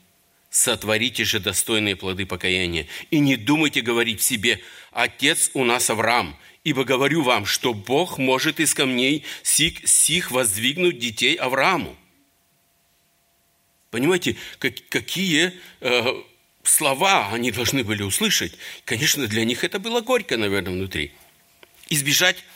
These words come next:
будущего гнева человеком через прежние заслуги и какие-то достоинства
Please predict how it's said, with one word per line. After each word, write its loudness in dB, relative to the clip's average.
будущего 0
гнева 2
человеком 0
через -2
прежние 2
заслуги 0
и -12
какие-то -2
достоинства 0